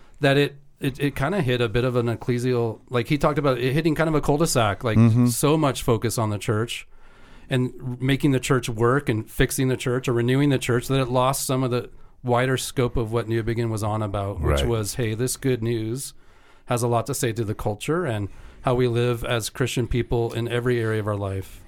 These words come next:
Speaker 1: Um, so, yeah, and the emergence, they, they really tapped into that side of it, though, I think. Like, they just said, "Hey, here's someone who's helping us make sense of how our Western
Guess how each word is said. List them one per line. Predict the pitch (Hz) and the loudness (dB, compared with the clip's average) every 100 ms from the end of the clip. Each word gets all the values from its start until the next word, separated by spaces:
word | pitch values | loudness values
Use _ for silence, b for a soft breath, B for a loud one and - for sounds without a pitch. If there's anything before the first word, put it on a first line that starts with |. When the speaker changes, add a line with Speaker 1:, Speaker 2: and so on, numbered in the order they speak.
| - | -8
Speaker 1:
Um, | 117 101 95 b b b b b b | -6 -4 -8 b b b b b b
so, | - 151 147 | 2 4 4
yeah, | 170 165 | 4 4
and | 143 | 4
the | 151 | 2
emergence, | 143 175 233 226 113 - - | 4 2 2 0 0 -6 -8
they, | 120 143 175 170 120 - - - | -2 0 2 0 -2 -10 -20 -12
they | 117 147 | -4 -2
really | 240 277 156 | 0 2 2
tapped | - 120 113 | 2 -2 0
into | 127 117 - 127 | -2 -2 -2 -2
that | 113 117 117 | 0 0 -2
side | - 170 285 | -4 -2 -2
of | 117 | -2
it, | 95 | -2
though, | 107 | -2
I | 101 | -2
think. | - 104 - | -2 -4 -4
Like, | 104 - | -6 -2
they | 123 156 | -2 -2
just | 135 117 110 - - | -2 -2 -2 -10 -10
said, | - 113 | -6 -4
"Hey, | 104 120 | -2 -2
here's | 120 160 | 0 -2
someone | - 139 123 117 | -2 -2 0 -2
who's | 110 110 | -4 -6
helping | - 110 120 147 | -4 -2 -2 -2
us | 110 104 - - b b b b b | -2 -4 -8 -16 b b b b b
make | 120 123 143 | 0 0 0
sense | - 139 139 139 | -2 0 0 -2
of | 104 107 - - | -4 -4 -6 -6
how | 117 123 120 120 | -4 -2 -2 -2
our | 110 110 | -4 -4
Western | 98 110 - - 135 127 | -4 -4 -4 -2 0 0